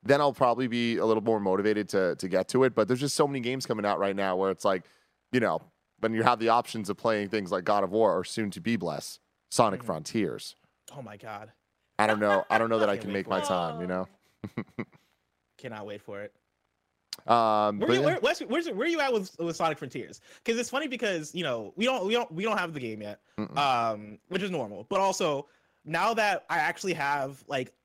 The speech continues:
Speaker 2: God of War Ragnarok in my hands, I have a lot of other games in my, in my hands right now that we're reviewing. I keep blocking out the fact that Sonic Frontiers is around the corner. Like, that game can come in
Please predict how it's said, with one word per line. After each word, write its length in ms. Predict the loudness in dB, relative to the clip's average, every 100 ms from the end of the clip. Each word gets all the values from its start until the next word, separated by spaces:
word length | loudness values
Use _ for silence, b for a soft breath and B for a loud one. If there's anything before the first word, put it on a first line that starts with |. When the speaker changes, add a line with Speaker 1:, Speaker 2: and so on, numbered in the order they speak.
| -14 -4
Speaker 2:
God 200 | 0 0
of 100 | 0
War 120 | 0
Ragnarok 420 | 2 0 -2 -6
in 60 | -6
my 100 | -8
hands, 260 | -8 -8
I 40 | -4
have 140 | -2
a 40 | 0
lot 180 | 2
of 80 | 0
other 180 | 0 -2
games 300 | -4 -8 -10 -12
in 140 | -8
my, 260 | -4 -4 -4
in 80 | -6
my 100 | -6
hands 220 | -6 -8
right 100 | -8
now 140 | -6 -4
that 80 |
we're 180 | -4 -4
reviewing. 400 | -6 -6 -6 -8 -12 b b
I 320 | 0 0 -2 -6 b -4
keep 280 | -4 -4
blocking 380 | -2 0 0 -2
out 220 | -2 -2 -4 -8
the 80 |
fact 300 | -4 -2 -2
that 220 | -4 -8 -4
Sonic 260 | -2 -2
Frontiers 580 | -4 -6 -2 0 0 -4 _ -6
is 200 | -2 0
around 340 | 0 0 -2
the 40 | -6
corner. 360 | -10 -10 -10
Like, 200 | -8 -4
that 240 | -2 -2 -4 _ _ _
game 260 | -6 -4 -4
can 120 | -6
come 220 | -6 -6
in 380 | -6 -6 -10 -12